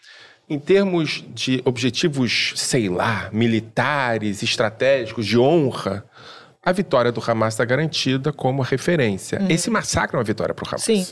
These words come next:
Speaker 1: né? Agora, sobre a conspiração, é tudo muito bonito, fazer conspiração na internet, et cetera e tal. Só que quem conhece o Bibi Netanyahu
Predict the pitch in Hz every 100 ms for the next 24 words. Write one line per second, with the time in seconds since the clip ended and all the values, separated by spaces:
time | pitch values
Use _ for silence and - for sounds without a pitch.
0 | _ 104 127 - - - - - - 185
1 | 135 - - 339 214 135 113 120 110 202
2 | 196 262 262 262 262 185 156 135 107 113
3 | - 110 110 113 110 131 104 101 101 -
4 | 107 - - - - - - - - -
5 | - 294 320 147 117 123 104 101 98 90
6 | 104 127 107